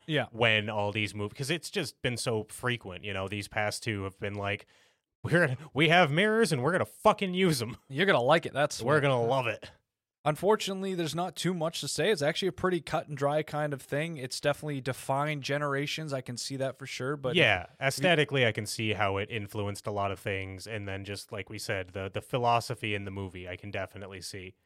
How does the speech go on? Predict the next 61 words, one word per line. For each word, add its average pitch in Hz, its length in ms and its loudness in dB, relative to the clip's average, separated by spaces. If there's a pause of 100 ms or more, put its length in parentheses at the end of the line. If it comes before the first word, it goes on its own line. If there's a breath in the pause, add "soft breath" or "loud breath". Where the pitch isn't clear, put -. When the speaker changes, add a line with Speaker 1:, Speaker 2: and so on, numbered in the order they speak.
(120)
Speaker 1:
But, 131 240 2
um, 117 480 -4
if 127 120 -10
you 135 80 -4
wanna 147 200 0
get 147 140 -4
to 156 100 0
the 139 60 0
final 143 280 0
takes, 147 360 -2
I 131 60 -2
can 139 120 -6
let 123 160 -4
you 139 160 -6
go 147 240 2
this 127 200 -2
time 131 320 -4
Speaker 2:
Sure, 240 220 2
Speaker 1:
since 196 100 4
Speaker 2:
yeah. 185 120 4
Speaker 1:
this 113 120 0
was 123 140 -6
my 139 220 2
pick. - 480 -8
Speaker 2:
Yeah, 196 140 0
I'll 139 40 4
Speaker 1:
And, 170 80 0
Speaker 2:
go 156 80 4
Speaker 1:
uh, 107 40 2
Speaker 2:
first. 98 440 -8
Um, 120 400 -2 (440)
yeah, 202 220 4
I, 175 160 2
I, 156 140 2 (380)
just - 180 -8
to 135 160 0 (140)
summarize, 143 640 4
I 117 80 -2
really, 117 420 0
my 113 160 0
favorite 123 320 2
thing 120 140 2
about 110 260 2
it, 120 140 0
I 120 80 0
think, 113 240 -4
is 123 100 -6
kinda 131 220 0
like 127 140 2
my 127 100 -4
favorite 127 260 -2
thing 131 140 -4
about 131 240 -2
the 143 100 -4
Akira. 127 460 -4
You 104 100 -4
know, 107 160 -2
it's, 131 200 -6
it's - 200 -10
the 180 140 -6
vibes. 175 500 -4